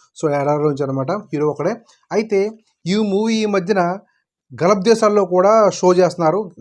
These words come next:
కొన్ని కొన్ని చోట్ల ఆన్‌లైన్లో గల్ఫ్ ము-, గల్ఫ్ దేశాల్లో కూడా చూస్తున్నారు. అయితే గల్ఫ్ దేశాల్లో ఓమన్లో రచ్చ స్టార్ట్ అయిందండి, రభస రభస స్టార్ట్ అయింది. అంటే,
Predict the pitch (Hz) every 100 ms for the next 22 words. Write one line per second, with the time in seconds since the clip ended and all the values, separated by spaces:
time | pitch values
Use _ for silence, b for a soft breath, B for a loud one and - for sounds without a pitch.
0 | 143 135 156 160 160 147 139 127 b b
1 | _ - 165 175 165 143 135 143 156 170
2 | 170 160 147 135 165 160 139 139 139 147
3 | 151 143 135 135 135 131 156 180 233 b
4 | b - 208 208 190 208 - _ 135 147
5 | 202 190 220 214 196 202 190 160 175 190
6 | 196 190 160 - 143 - 170 165 160 139
7 | 135 156 165 156 151 160 156 143 151 151
8 | 214 240 b b b 180 190 226 233